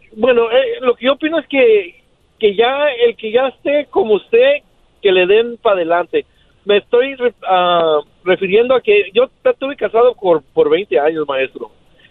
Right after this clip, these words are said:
Y, y yo le di la escuela y le dije, "¿Sabes qué? Tú ve a la escuela, haz tu, hazte tú,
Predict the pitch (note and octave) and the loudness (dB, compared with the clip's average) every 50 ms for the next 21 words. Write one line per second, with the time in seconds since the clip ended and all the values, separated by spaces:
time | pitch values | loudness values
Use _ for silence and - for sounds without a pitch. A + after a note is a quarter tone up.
0 | _ _ _ - F#3+ F#3+ F#3+ F#3+ F#3+ F#3 F#3 G3 G3 - - G#3 F#3+ F3 B3 C4 | _ _ _ -10 -6 -2 0 2 2 2 2 0 -2 -4 -6 -6 -2 0 0 0
1 | C#4+ D4+ D4+ C#4+ D4 D4+ D4+ C#4 A#3+ - - A3+ A#3+ B3 C4+ C#4 C#4 C#4 C#4 C#4 | 2 0 0 2 2 2 2 2 0 0 0 0 2 2 2 0 0 0 0 2
2 | C4+ B3 A3 A#3 A3 A3 G#3 F#3+ A3+ A#3 A3+ - B3 - - A#3+ A#3+ A#3+ A#3 A3+ | 2 2 2 2 0 -2 0 2 2 0 0 -2 -6 -8 -2 0 2 2 2 0
3 | F#3+ - _ - E3+ F3+ G3 G#3 A3 A3+ A3+ A3 A3 A3 A3 G#3 F3+ F#3 F#3+ - | -2 -4 _ -8 -4 -2 0 0 2 2 2 2 2 2 2 2 2 0 -2 -2
4 | _ _ - A3 G#3 G3 F#3+ F#3 F#3+ F#3 _ - G3+ - - G#3+ G#3 | _ _ -6 -4 -4 -2 -2 -2 -2 -2 _ -4 -6 -4 -4 -6 -8